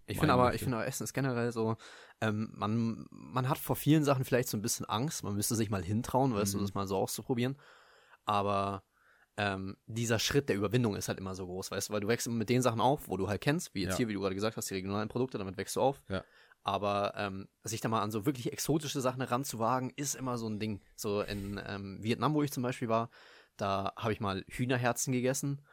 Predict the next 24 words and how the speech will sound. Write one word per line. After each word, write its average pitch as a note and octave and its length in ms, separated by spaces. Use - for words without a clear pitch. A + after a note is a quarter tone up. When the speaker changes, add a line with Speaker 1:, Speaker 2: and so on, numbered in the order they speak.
Speaker 2:
Mhm. C#3 180
Speaker 1:
oder G#2 400
frittierte - 520
Hühnerfüße. C3+ 640
Speaker 2:
Okay. G2 420
Speaker 1:
Also G2 200
wirklich, G#2 180
die G2+ 80
Beine, F#2+ 260
die A2+ 120
sehen B2 160
dann A#2+ 100
halt A#2+ 120
auch A#2 100
noch A#2+ 100
genauso A#2 320
aus. G2 160
Diese G2+ 180
Beine C3+ 540
Speaker 2:
<laughs> C#3 140
Speaker 1:
kommen B2+ 120
so B2 100
raus A#2+ 300
und G2+ 160